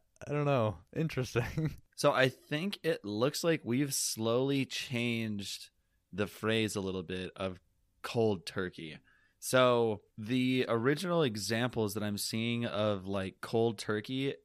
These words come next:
Speaker 2: actually referred to the way that someone, like, was speaking about a subject.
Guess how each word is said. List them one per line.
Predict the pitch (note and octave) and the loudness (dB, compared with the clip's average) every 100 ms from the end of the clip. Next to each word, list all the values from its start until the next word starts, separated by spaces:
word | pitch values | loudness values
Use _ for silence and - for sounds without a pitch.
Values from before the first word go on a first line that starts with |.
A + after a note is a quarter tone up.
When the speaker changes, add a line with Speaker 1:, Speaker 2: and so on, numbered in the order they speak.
| _ | _
Speaker 2:
actually | G#2 A#2+ - D3 | -2 -2 -2 -2
referred | C3+ B2 - B2 A#2+ - | 0 -2 -2 -2 0 -2
to | B2 | -2
the | G#2 G2+ | -2 -2
way | G#2 G#2+ | -2 -2
that | G2+ - | -2 -4
someone, | - A2 G#2+ G#2 G2 | -4 -2 0 -2 -2
like, | F#2 F#2+ F#2 E3 | -6 -8 -10 -6
was | G2+ - | -4 -4
speaking | - - A2 A#2 G2+ | -4 -2 -2 -2 -4
about | F2+ G2 G2 | -4 -4 -4
a | |
subject. | - - G2 G2 A#2+ A#2+ | -6 -6 -6 -4 -4 -6